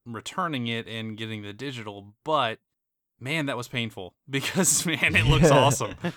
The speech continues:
Speaker 2: Yeah. Oh, man. It's, y-, they, I mean,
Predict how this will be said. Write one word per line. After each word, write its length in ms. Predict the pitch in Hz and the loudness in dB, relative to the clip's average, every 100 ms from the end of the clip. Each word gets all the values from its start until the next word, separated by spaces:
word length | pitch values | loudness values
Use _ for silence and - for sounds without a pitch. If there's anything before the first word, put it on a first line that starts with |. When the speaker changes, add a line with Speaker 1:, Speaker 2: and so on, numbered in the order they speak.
| 151 131 - | -8 -10 -8
Speaker 2:
Yeah. 520 | 104 117 120 107 92 - | 0 4 6 4 2 -4
Oh, 300 | 101 104 98 | -4 -2 -4
man. 420 | 92 95 98 90 | -4 -6 -6 -8
It's, 720 | 101 - - - - - - _ | -8 -12 -18 -20 -18 -20 -20 _
y-, 160 | - 135 _ | -20 -20 _
they, 280 | 117 151 - 127 | 0 2 2 -2
I 40 | |
mean, 280 | 147 120 | 0 0